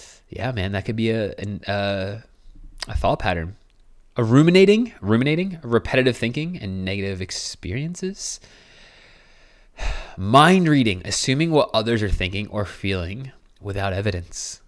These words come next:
Who's been there? Who's been there? I, I, dude, I catch myself all the time trying to, like, read minds and, like, foresee the future. It's a blessing and a curse, really. Personalization,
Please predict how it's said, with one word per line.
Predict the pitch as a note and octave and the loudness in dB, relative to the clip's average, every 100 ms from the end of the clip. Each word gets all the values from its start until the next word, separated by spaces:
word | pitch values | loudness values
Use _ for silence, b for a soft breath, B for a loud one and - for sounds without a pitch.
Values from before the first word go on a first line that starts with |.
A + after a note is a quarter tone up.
| - - - - - - - - | -16 -14 -14 -16 -12 -12 -14 -8
Who's | F#2+ | -8
been | E2+ F2+ | -4 -6
there? | E2+ F2 _ - - | -6 -10 _ -14 -6
Who's | A#2 | -2
been | C3+ | -2
there? | G#2+ | -2
I, | F#2 C3 B2 | 2 2 2
I, | G#2+ | -2
dude, | G#2+ A2+ A2+ - | 0 2 2 2
I | G#2+ A2 | 0 2
catch | A2 A2+ - | 2 -2 -2
myself | G#2+ A2 - | -6 -6 -4
all | G#2 | -4
the | F#2+ | -6
time | - F2+ | -8 -10
trying | F#2 F2+ | -6 -6
to, | F2 | -6
like, | F2 | -8
read | F#2 G#2 G2 | -8 -6 -6
minds | F#2 E2+ F#2+ C3 - | -4 -4 -6 -8 -10
and, | - F#2+ | -12 -10
like, | F2+ | -12
foresee | - - F#2+ - | -12 -10 -8 -6
the | F2 | -8
future. | - - - G2+ B B B B B B _ _ _ _ _ _ _ | -8 -10 -10 -14 B B B B B B _ _ _ _ _ _ _
It's | - - - - - - - - | -14 -14 -16 -20 -20 -20 -20 -6
a | - | 0
blessing | G2+ - | 0 0
and | E2+ | -8
a | F2 | -4
curse, | E2+ - | -6 -2
really. | F2 F2 - _ _ - - - _ _ - - - | -4 -6 -12 _ _ -20 -20 -20 _ _ -20 -20 -16
Personalization, | - B2 B2+ B2+ A2+ F#2+ G#2+ D3+ D#3+ | 2 4 4 2 0 0 -2 -2 -6